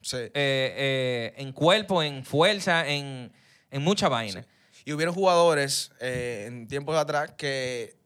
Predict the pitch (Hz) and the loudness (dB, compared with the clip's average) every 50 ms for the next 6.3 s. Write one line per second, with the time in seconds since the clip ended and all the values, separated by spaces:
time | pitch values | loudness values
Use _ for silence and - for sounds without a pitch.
0 | _ _ - 139 127 147 151 151 151 147 147 147 139 - 160 170 170 160 135 151 | _ _ -16 -12 -6 -4 -2 0 0 2 2 2 0 0 0 -2 -4 -4 -4 -4
1 | 143 139 135 131 127 127 120 104 - _ _ _ _ _ _ _ _ _ _ _ | -2 -2 -2 -4 -6 -8 -10 -12 -14 _ _ _ _ _ _ _ _ _ _ _
2 | _ _ _ _ _ _ _ _ _ _ - - 151 160 165 165 165 175 170 165 | _ _ _ _ _ _ _ _ _ _ -6 -2 -2 -2 -2 0 2 2 4 4
3 | 180 170 165 156 160 160 170 165 160 - 147 151 147 143 135 147 143 143 147 147 | 2 0 2 4 6 6 6 6 4 2 2 0 0 0 -2 -2 0 0 0 0
4 | 151 156 147 139 135 131 127 127 123 143 139 131 139 127 143 139 135 131 127 120 | 0 -2 -2 -4 -6 -8 -8 -8 -8 -8 -4 -4 -4 -2 -2 -4 -4 -2 -4 -4
5 | 117 110 104 117 123 123 120 117 117 110 113 120 110 123 131 139 143 135 127 123 | -6 -10 -12 -12 -10 -8 -6 -6 -6 -8 -10 -8 -6 -4 -4 -4 -4 -6 -6 -4
6 | 123 147 151 135 117 98 | -2 -2 0 -2 -2 -4